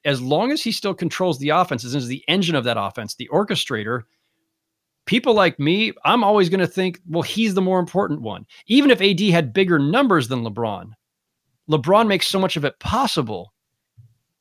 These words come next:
that I'm still gonna lean toward LeBron as being the M V P of that team and therefore the better candidate overall in the N B A. So the, the, that is, that is the downside to playing with LeBron James or playing with another top five player, period, is that Anthony Davis might not get that recognition.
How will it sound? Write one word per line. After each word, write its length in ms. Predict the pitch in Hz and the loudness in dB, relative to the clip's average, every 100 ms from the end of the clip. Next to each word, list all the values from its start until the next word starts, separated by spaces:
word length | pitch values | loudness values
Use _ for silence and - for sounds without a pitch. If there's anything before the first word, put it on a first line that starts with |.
| - | 2
that 120 | 170 | 2
I'm 80 | 156 | 4
still 200 | - 160 | 2 4
gonna 140 | 151 | 4
lean 200 | 139 143 | 2 0
toward 200 | - 147 | 0 -2
LeBron 320 | 131 123 135 | -2 0 0
as 100 | 131 | -2
being 220 | 113 135 131 | -4 -4 -2
the 120 | 131 | -2
M 100 | 127 | -4
V 80 | 127 | -6
P 160 | 131 | -6
of 100 | 120 | -4
that 240 | 120 113 - | -4 -4 -6
team 440 | - 202 101 107 _ _ _ - | -6 -6 -6 -10 _ _ _ -6
and 140 | 135 | 0
therefore 380 | 135 139 - 139 | 2 2 0 -2
the 80 | 131 | 0
better 240 | 117 123 | 0 -2
candidate 440 | 120 143 123 123 - _ _ _ _ _ _ _ - | -2 -2 -2 -4 -6 _ _ _ _ _ _ _ -6
overall 360 | 131 127 120 | -4 -2 -2
in 80 | 117 | -2
the 100 | 117 | -2
N 140 | 117 110 | -4 -6
B 160 | 123 | -6
A. 260 | 151 104 131 | -6 -8 -10
So 420 | - - 147 139 - - - _ _ _ | -6 0 2 0 -4 -16 -20 _ _ _
the, 280 | 175 175 202 - - - | 4 4 2 -4 -16 -6
the, 200 | 151 - 196 | -4 -4 -2
that 280 | 175 240 277 | 2 4 4
is, 200 | 208 - _ _ - | 2 -8 _ _ 2
that 240 | 196 220 | 4 4
is 120 | 220 | 4
the 100 | 196 | 2
downside 560 | 165 170 170 - 170 156 | 4 4 4 2 0 0
to 60 | |
playing 440 | - 151 147 143 139 | -2 -2 0 0 -2
with 220 | 131 - 139 | -6 -8 -8
LeBron 320 | 127 139 131 | -2 0 0
James 260 | 127 127 | -2 -4
or 60 | 131 | -6
playing 260 | - 139 135 | -4 -4 -4
with 100 | 131 | -2
another 240 | 131 127 | -2 -2
top 300 | 113 120 123 | -2 -4 -2
five 300 | - 117 113 | -2 -4 -6
player, 260 | - 120 117 | -6 -4 -4
period, 540 | - 139 123 101 92 - | -4 -4 -2 -4 -6 -10
is 120 | 113 | -2
that 140 | 131 | 0
Anthony 320 | 135 143 147 | 0 -2 -2
Davis 320 | 131 127 123 131 | -2 -2 -4 -2
might 180 | 127 | -2
not 140 | 131 120 | -2 -4
get 140 | 123 | -6
that 120 | 131 | -6
recognition. 520 | 127 117 143 214 - | -6 -4 -2 -2 -2